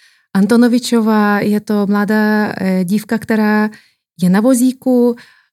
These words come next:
a vystudovala právnickou fakultu, dokonce byla mladou delegátkou v O S N, vrátila se, pracovala, měla stáž u ombudsmanky v Brně,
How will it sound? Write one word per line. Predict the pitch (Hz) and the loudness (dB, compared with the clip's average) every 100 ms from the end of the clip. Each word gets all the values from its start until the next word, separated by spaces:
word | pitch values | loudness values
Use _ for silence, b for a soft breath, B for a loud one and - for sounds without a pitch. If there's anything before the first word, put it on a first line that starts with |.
| _ | _
a | 190 185 185 180 180 | 0 2 2 0 0
vystudovala | 170 208 - 240 233 233 208 | 0 -2 -2 -2 0 0 0
právnickou | 202 202 208 220 220 226 | -2 -2 -2 -2 -2 -6
fakultu, | 190 185 247 240 240 208 | -4 -4 -2 -2 -2 -2
dokonce | 214 220 214 214 | -2 -2 -2 -2
byla | 214 214 208 214 | -2 0 0 -2
mladou | 208 208 214 | 0 0 -2
delegátkou | 208 202 208 208 208 - 208 190 | -2 -2 -2 -2 -4 -4 -4 -4
v | 190 - | -6 -4
O | 220 | -2
S | 220 - | -2 -4
N, | 214 208 | -2 -2
vrátila | 202 196 214 208 208 | 0 -2 -2 -4 -6
se, | 202 202 | -6 -8
pracovala, | 202 196 214 202 202 202 190 | -6 -6 -4 -4 -2 -4 -2
měla | 196 196 202 | -2 -2 -6
stáž | - 202 202 - | -6 -6 -6 -6
u | |
ombudsmanky | 185 214 226 226 226 208 208 208 202 202 | -4 -2 -2 -4 -2 -2 -2 -4 -6 -6
v | 190 | -10
Brně, | 180 214 220 208 202 | -8 -2 0 0 -2